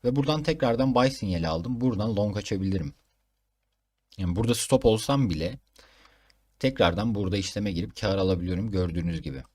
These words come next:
Onun dışında bu, bu şekilde kullanılıyor. Bununla ilgili yani eski Miami'nin kullanımı ile ilgili şu anda tam sağ yukarıya bir tane kart bırakıyorum.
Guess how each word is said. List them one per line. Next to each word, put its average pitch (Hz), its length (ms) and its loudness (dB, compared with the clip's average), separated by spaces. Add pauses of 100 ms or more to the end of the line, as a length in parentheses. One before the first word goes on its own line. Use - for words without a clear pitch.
(600)
Onun 156 280 2
dışında 73 440 -4 (800)
bu, 156 120 0
bu 165 60 -2
şekilde 110 420 0
kullanılıyor. 95 500 -2
Bununla 131 220 4
ilgili 85 520 -4 (280)
yani 80 200 -6 (380)
eski 98 340 -4
Miami'nin 92 480 0
kullanımı 95 440 -2
ile 98 140 -2
ilgili 80 320 -6 (220)
şu - 240 -2
anda 95 240 -2
tam 139 260 -4
sağ 117 260 0
yukarıya 92 440 -2
bir - 40 -14
tane 113 220 -6
kart - 340 -2
bırakıyorum. 80 480 -8